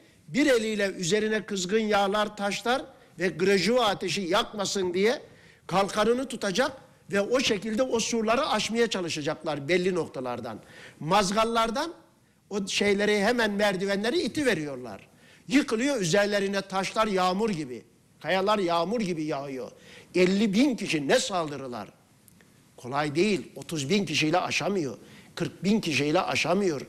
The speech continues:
Elli bin kişiyle aşamıyor. Müthiş çarpışmalar oluyor. Toplar, hususlar.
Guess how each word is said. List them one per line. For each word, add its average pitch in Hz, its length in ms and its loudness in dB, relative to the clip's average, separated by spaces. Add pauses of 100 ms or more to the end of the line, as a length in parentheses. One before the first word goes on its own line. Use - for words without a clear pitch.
(120)
Elli 160 320 0
bin 202 160 2
kişiyle 160 380 2
aşamıyor. 160 640 -2 (580)
Müthiş - 440 2
çarpışmalar 147 640 0
oluyor. 120 340 -6 (140)
Toplar, 165 540 -2
hususlar. 147 540 -4